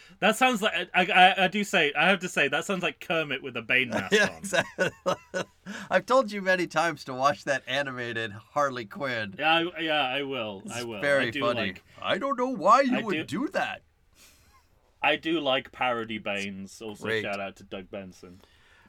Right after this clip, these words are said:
Speaker 2: Uh, all right, I have a question for you. 'Cause we're gonna kinda,
Speaker 1: Go
Speaker 2: I think
Speaker 1: ahead.
Speaker 2: we're juxtaposing within the film, right? We're at the bar and seeing Michael get out of the house.
Speaker 1: Uh, we're in the bar for a while, I think.
Speaker 2: Yeah.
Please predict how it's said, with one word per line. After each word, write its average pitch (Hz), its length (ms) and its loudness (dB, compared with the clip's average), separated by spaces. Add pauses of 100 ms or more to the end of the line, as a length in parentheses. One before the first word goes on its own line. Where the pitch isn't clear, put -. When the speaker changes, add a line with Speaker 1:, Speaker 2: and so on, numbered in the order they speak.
(120)
Speaker 2:
Uh, 160 680 4 (260)
all 202 120 4
right, 190 160 8
I 233 140 10
have 220 100 6
a 175 40 0
question 156 400 2
for 127 140 -2
you. 123 340 0 (720)
'Cause 151 120 -6
we're 185 120 -4
gonna 214 200 4
kinda, 208 320 2
Speaker 1:
Go 156 100 4
Speaker 2:
I 156 100 4
think 147 60 2
Speaker 1:
ahead. 143 180 2
Speaker 2:
we're 220 120 0
juxtaposing 156 800 -2
within 131 260 -4
the 120 100 -8
film, 123 360 -2
right? 127 220 0
We're 139 160 -2
at 156 160 0
the 143 100 0
bar 143 540 6
and 139 280 -2
seeing 139 320 -8
Michael 139 300 -2
get 135 180 -2
out 135 140 2
of 135 160 -4
the 131 60 -8
house. 139 420 -6 (1160)
Speaker 1:
Uh, 185 480 12
we're 254 160 2
in 311 100 0
the 226 100 2
bar 185 460 6
for 165 220 -6
a 135 80 0
while, 131 500 2
I 120 100 0
think. 139 520 -6
Speaker 2:
Yeah. 127 440 2